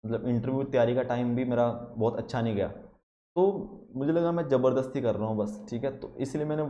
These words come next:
तभी decide कर लिया जब mains interview के बीच में था कि बस ये last है।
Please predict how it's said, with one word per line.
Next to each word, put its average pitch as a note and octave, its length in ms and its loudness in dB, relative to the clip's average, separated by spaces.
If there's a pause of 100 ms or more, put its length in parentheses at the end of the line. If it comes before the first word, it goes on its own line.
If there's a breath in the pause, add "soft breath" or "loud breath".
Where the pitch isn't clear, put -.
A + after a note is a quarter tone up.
(140)
तभी C#3+ 180 2
decide C#3+ 360 2
कर C#3 80 2
लिया C3 200 2 (440)
जब A#2 80 2
mains B2 380 2
interview A#2+ 400 0
के B2 80 2
बीच A#2 220 0
में A2+ 140 -2
था - 100 -4 (580 loud breath)
कि E3+ 40 -2
बस F3 300 0
ये C#3+ 140 4
last C3 400 0
है। - 120 -10